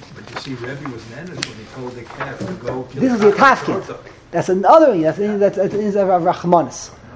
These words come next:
Speaker 2: Kol hamekabel love, ol malch, ol Torah, ma'avir mimenu, ol malchus, vi ol derech eretz. Now what does this mean?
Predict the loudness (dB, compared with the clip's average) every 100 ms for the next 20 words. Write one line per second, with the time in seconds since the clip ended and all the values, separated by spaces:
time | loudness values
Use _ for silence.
0 | -20 -18 2 6 8 8 6 2 0 0
1 | 4 4 6 4 6 6 6 4 2 4
2 | 6 6 4 4 4 4 4 4 6 6
3 | 4 4 4 2 0 0 0 0 0 0
4 | 0 2 4 4 4 2 -4 -6 -4 0
5 | 2 4 2 2 -6 -10 -14 -12 -4 -2
6 | -2 -6 -8 -10 -12 -14